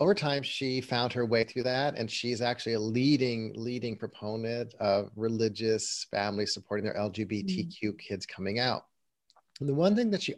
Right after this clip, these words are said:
Speaker 1: always asked parents to do is, "If you are feeling this fear, this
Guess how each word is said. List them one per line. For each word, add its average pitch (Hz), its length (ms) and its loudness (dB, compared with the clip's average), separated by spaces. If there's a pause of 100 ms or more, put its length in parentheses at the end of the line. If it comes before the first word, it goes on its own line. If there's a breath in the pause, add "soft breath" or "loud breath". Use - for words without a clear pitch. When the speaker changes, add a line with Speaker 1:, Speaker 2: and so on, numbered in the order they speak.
Speaker 1:
always 156 320 0
asked 135 260 -2
parents 113 360 -6
to - 120 -10
do 104 360 -4 (760 loud breath)
is, 131 120 -2
"If 123 120 2
you 156 220 8
are 190 160 8
feeling 123 540 0
this 101 200 -6
fear, 127 500 0
this 98 200 -6